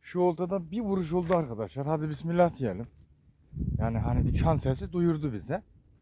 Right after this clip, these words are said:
Arkadaşlar. Bir vuruş var arkadaşlar. Şöyle bir tane tın güzel bir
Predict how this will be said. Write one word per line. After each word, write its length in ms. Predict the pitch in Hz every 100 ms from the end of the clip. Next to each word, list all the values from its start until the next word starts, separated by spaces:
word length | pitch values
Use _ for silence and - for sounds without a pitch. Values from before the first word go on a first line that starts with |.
| - - _ - - - - - - - - - -
Arkadaşlar. 640 | 113 - 107 98 - 208 - - - - - - - - - - - - _ - - - - - - - - - - - _ - - - - - - _ - - - - 139
Bir 80 |
vuruş 380 | 135 147 156 143
var 120 | 147
arkadaşlar. 640 | 135 95 85 87 - 85 - - _ _ _ _ _ _ _ _
Şöyle 400 | - - 170 180
bir 80 | 208
tane 300 | - 156 147
tın 580 | - 226 208 190 185 180
güzel 380 | 175 185 170 160
bir 240 | 190 -